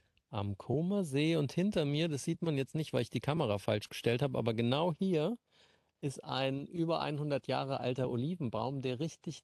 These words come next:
dicke, fette Oliven hat, Dirk. Der ist richtig dicke, fette, vollgewachsen mit Oliven. Sieht großartig aus. Und jetzt ist hier der Wind.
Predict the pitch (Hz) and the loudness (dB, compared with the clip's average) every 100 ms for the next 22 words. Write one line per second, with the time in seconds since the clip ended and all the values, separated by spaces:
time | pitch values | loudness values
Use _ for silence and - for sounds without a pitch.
0 | - 156 151 - 147 160 143 135 156 156 | -4 -4 -4 -4 -4 -2 -2 0 -2 -2
1 | 107 104 95 110 104 - _ _ _ 135 | -4 -4 -2 -2 -2 -8 _ _ _ -4
2 | 131 120 - 156 175 - - 165 - - | -4 -2 -4 -4 -6 -8 -6 -6 -2 0
3 | - 131 139 139 110 107 - 117 123 113 | 0 2 4 4 2 0 0 2 2 2
4 | 110 107 - 117 - - 113 117 117 104 | 2 0 -2 -4 -4 -2 0 2 2 0
5 | 117 120 120 - _ _ - - - - | -2 -2 -4 -6 _ _ -20 -20 -18 -18
6 | - - - - 117 110 117 - 101 101 | -18 -20 -10 0 2 2 -4 0 2 4
7 | 123 208 196 185 - | 6 6 6 4 0